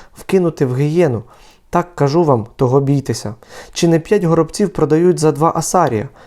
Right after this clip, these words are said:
і жоден із них не забутий перед Богом? А у вас і волосся на голові все пораховане. Отже, не бійтесь, ви дорожчі за багатьох горобців. Кажу ж вам, кожного, хто визнає мене перед людьми, і Син Людський визнає його перед ангелами Божими.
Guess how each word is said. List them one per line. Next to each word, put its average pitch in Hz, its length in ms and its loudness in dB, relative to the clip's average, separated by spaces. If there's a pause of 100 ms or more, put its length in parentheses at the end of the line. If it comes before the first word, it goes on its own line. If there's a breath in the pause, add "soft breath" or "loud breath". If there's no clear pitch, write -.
(140 loud breath)
і 131 100 2
жоден 127 320 2
із 120 160 -2
них 147 200 -2
не 127 80 -2
забутий 127 400 -2
перед 139 300 -4
Богом? 127 380 0 (920 loud breath)
А 143 120 0
у 131 100 0
вас 151 300 0
і 143 100 0
волосся 135 420 0
на 131 100 0
голові 120 460 -2
все - 220 -4
пораховане. 117 720 -2 (280 loud breath)
Отже, 143 260 0
не 143 120 2
бійтесь, 156 520 -2 (220 loud breath)
ви 139 140 0
дорожчі 160 420 0
за 139 120 2
багатьох 123 600 -2
горобців. 123 640 -4 (580 loud breath)
Кажу 208 260 2
ж 208 100 -2
вам, 123 320 0
кожного, 147 380 2
хто 131 180 -4
визнає 143 380 0
мене 123 200 0
перед 123 280 -2
людьми, 127 400 -2 (200 loud breath)
і 165 120 0
Син 170 260 2
Людський 165 420 -2
визнає 131 420 -2
його 120 160 -4
перед 123 320 -2
ангелами 120 520 0
Божими. 113 440 -2